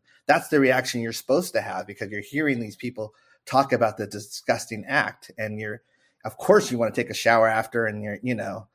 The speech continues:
you, you, you know, or you can't <laughs> perform, you know, in that way, because it's like, it, it really affects you mentally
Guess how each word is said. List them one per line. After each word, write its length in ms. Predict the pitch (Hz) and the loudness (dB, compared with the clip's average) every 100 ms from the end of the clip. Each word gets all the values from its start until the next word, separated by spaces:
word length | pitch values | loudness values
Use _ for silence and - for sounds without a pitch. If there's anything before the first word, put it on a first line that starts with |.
| _ - _ - | _ -20 _ -12
you, 240 | 110 117 | -8 -8
you, 240 | 110 113 98 _ _ | -8 -10 -10 _ _
you 100 | 110 | -10
know, 120 | 98 | -6
or 120 | 101 | -6
you 80 | 101 | -8
can't 260 | - 104 - | -4 -6 -6
<laughs> 20 | |
perform, 760 | - - 139 123 147 123 127 - - - | -10 2 4 6 2 0 -2 -12 -12 4
you 140 | 156 | 8
know, 100 | 143 | 10
in 80 | 139 | 8
that 160 | 139 | 8
way, 200 | 135 131 | 8 6
because 340 | 135 160 165 156 | 4 4 4 4
it's 160 | - | 6
like, 160 | 180 160 | 6 6
it, 180 | 143 143 - _ - - | 2 -4 -8 _ -12 4
it 160 | 156 | 4
really 320 | 131 147 160 160 | 6 6 6 4
affects 460 | - 202 - - | 6 4 4 -2
you 240 | 110 87 - | -6 -8 2
mentally 600 | 143 240 156 113 - - | 6 6 4 -4 -8 -16